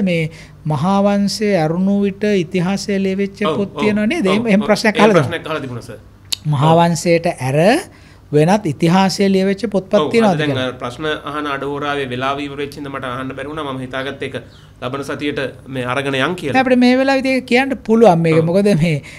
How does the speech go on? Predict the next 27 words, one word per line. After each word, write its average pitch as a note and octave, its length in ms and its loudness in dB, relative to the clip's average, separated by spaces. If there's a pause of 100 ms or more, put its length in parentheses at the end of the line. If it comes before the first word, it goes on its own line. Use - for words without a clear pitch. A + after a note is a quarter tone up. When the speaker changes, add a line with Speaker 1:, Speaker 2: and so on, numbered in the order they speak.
(160)
Speaker 1:
මේ, C#3+ 380 0
මේ C#3 200 -2 (360)
දැන් C3+ 300 -6 (100)
ස-, - 180 -16 (360)
මහා C#3 260 0
වංශයේ F#3 400 2
හුඟක් E3 280 -2
දේවල් E3 300 2
ලියලා D3+ 240 2
තියෙනවා. C#3 380 -4 (140)
Speaker 2:
හ්ම්. C3 260 -12
Speaker 1:
මහා D#3 220 0
වංශයේ E3+ 300 0
ලියලා D3+ 240 2
තියෙන්නේ E3 280 -2
හුඟක් D#3+ 180 -2
වෙලා F3 160 0
රජවරුන්ගේ D#3 680 0
සහ E3+ 240 -4
විහාර D3+ 360 0
වංශයනේ D#3+ 540 -2
අපි D#3 140 -6
ලියලා E3+ 220 0
තියෙන්නේ. E3+ 300 -4
Speaker 2:
ඔව්, - 60 -12
තව B2+ 140 -2
විනාඩි C3 300 -2